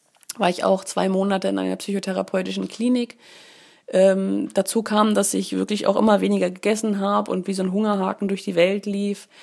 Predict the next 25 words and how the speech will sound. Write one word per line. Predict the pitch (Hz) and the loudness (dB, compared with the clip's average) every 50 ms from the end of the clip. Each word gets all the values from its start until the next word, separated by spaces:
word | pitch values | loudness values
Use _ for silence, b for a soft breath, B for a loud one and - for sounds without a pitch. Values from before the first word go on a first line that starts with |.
| B B | B B
dass | B - - | B -10 -6
ich | - 202 | -4 -2
mich | 208 214 - - | -2 -2 0 0
oft | 202 202 - - | -2 -2 -2 -4
vor | - 214 - | -2 -2 0
Angst | - 196 202 - - | 0 0 -2 -2 -2
übergeben | 214 214 214 214 - 180 190 196 | 0 0 0 0 0 -2 -2 0
musste. | 190 185 185 196 - - - 196 - | 0 -2 -2 -4 -4 -2 -2 0 0
Und | - - - 196 214 - - | 0 0 -2 -4 -6 -10 -8
ja, | - - 113 113 117 117 117 - | -4 0 2 2 2 2 0 -2
mehr | - 214 220 240 | -4 -2 -2 0
oder | 240 220 196 196 | 0 0 0 -2
weniger | 202 208 208 214 202 190 | -2 0 0 0 0 -2
habe | 185 185 - | -2 -2 -4
ich | 196 - | -4 -4
mich | 202 196 - | -4 -6 -4
dann | - 190 | -4 -2
in | 185 185 185 | -2 -2 0
meinen | 185 175 175 175 - | 0 0 0 0 0
eigenen | - 190 196 202 214 202 202 | 2 2 2 2 0 -2 -4
vier | - - 196 180 | -4 -4 -4 -2
Wänden | 175 170 180 180 180 - | -2 -2 -4 -4 -8 -8
eingesperrt | - - - 196 220 220 214 214 214 214 - - - 95 95 95 - | -4 -4 -2 -2 -2 -2 -2 -4 -6 -6 -6 -2 0 0 0 0 -2
und | 95 - | -4 -4
eingeschlossen. | - 98 98 95 - - - 90 92 92 - 92 90 92 | -2 -4 -4 -6 -6 -6 -4 -2 -2 -2 -4 -6 -8 -8